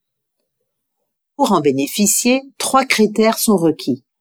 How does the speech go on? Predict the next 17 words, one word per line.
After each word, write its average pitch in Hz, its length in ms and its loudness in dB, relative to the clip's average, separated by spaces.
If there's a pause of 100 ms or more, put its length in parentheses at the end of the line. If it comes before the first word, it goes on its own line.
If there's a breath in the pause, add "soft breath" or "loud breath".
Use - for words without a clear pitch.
(680)
Avoir 165 580 2
entre 151 280 -2
quinze 208 500 0
et 165 100 2
vingt-cinq 208 560 0
ans 196 220 0
dans 165 160 0
l'année 196 240 4
civile 170 440 2
en 139 100 -2
cours, 208 480 0 (760)
être 196 260 0
inscrit 254 560 0
auprès 196 340 2
d'une 185 200 4
auto-école 220 680 2
agréée, 185 680 2